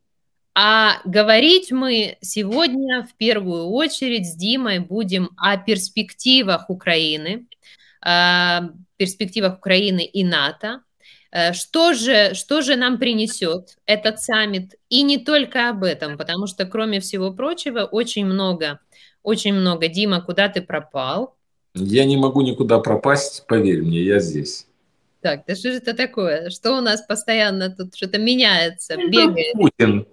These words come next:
Speaker 2: Путин, сволочь, это
Speaker 1: Это
Speaker 2: он все делает.
Speaker 1: новости. Друзья, да, но, но мы все равно с вами. Я почему-то не вижу нашего чата, я не могу понять, почему. Э, Дима, а тебе видно наш чат?
Speaker 2: Да, мне виден наш чат, очень
Speaker 1: М,
Speaker 2: хорошо.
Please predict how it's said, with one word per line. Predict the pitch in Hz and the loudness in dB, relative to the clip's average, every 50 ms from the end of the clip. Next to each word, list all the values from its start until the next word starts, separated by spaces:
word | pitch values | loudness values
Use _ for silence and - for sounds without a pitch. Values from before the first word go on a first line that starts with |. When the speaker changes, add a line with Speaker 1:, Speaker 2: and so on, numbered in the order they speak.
| _ - | _ 0
Speaker 2:
Путин, | - 175 147 - - 107 98 | 6 6 6 6 4 0 -2
сволочь, | - - - 98 92 90 87 - - - | -2 -2 0 2 2 4 4 2 2 0
это | 135 127 - 123 | -4 -2 0 2
Speaker 1:
Это | |
Speaker 2:
он | 117 - - - | 2 4 4 2
все | - - - | 0 -2 -2
делает. | 320 302 254 196 185 | 2 4 4 6 4
Speaker 1:
новости. | 180 - - - _ _ - - - - | 4 2 -2 -4 _ _ -20 -20 -18 -10
Друзья, | 185 185 233 269 247 240 240 180 185 | -4 -2 0 0 2 2 2 2 4
да, | 185 196 180 | 4 2 2
но, | 180 226 262 269 233 | 2 2 0 -2 -2
но | 196 220 240 285 302 | -2 -2 -2 0 2
мы | 302 320 | 2 0
все | 320 320 - 302 | 0 2 2 2
равно | 294 285 277 254 247 | 2 2 2 0 -2
с | 254 - | -2 -2
вами. | 269 311 359 392 359 269 196 - | 0 2 2 2 2 0 -2 -2
Я | - 214 254 | 0 -2 -2
почему-то | 254 - 285 - 294 294 294 247 294 277 | 0 -2 -2 -2 -2 -2 0 0 0 2
не | 269 285 | 2 2
вижу | 262 285 285 226 254 262 | 2 2 0 0 0 0
нашего | 254 254 262 254 - 254 226 247 254 | 0 0 0 0 -2 -4 -2 -2 -4
чата, | 254 - - 330 370 381 370 - | -4 -2 0 0 0 0 0 0
я | 190 190 202 208 | 0 2 2 0
не | 214 220 | 0 0
могу | 220 220 226 208 240 226 | 0 -2 -2 -4 -6 -8
понять, | - - 214 208 208 202 202 196 _ _ | -4 -4 -4 -2 -2 -2 -2 -4 _ _
почему. | - 202 190 - - 214 196 180 151 131 120 - _ _ _ _ _ _ _ _ _ _ _ | -12 -10 -10 -8 -6 -4 -4 -4 -6 -6 -10 -14 _ _ _ _ _ _ _ _ _ _ _
Э, | - - 156 156 160 156 180 185 | -8 -4 -2 0 0 -2 -2 -2
Дима, | 190 208 208 202 | -2 0 2 2
а | 190 190 | 2 2
тебе | 185 208 202 240 233 | 0 -2 -4 -2 -2
видно | 254 330 370 320 285 | 0 0 2 2 2
наш | 220 170 170 - - - | 2 0 -2 -4 -6 -8
чат? | - - 143 131 | -4 -2 0 4
Speaker 2:
Да, | - 147 170 170 165 165 - _ - - | 4 4 6 4 2 -2 -6 _ -14 -10
мне | - 123 135 147 151 151 | -6 -4 -2 0 0 0
виден | 139 135 123 131 120 113 | 0 0 -2 -2 -2 -2
наш | 107 104 104 - - | -2 -2 -2 -4 -2
чат, | - 139 147 151 110 - - _ - - | -2 -2 -2 -2 -4 -12 -18 _ -12 -8
очень | 113 - - 190 196 | -8 -6 -4 -4 -6
Speaker 1:
М, | - | -6
Speaker 2:
хорошо. | - - 92 - | -8 -12 -14 -10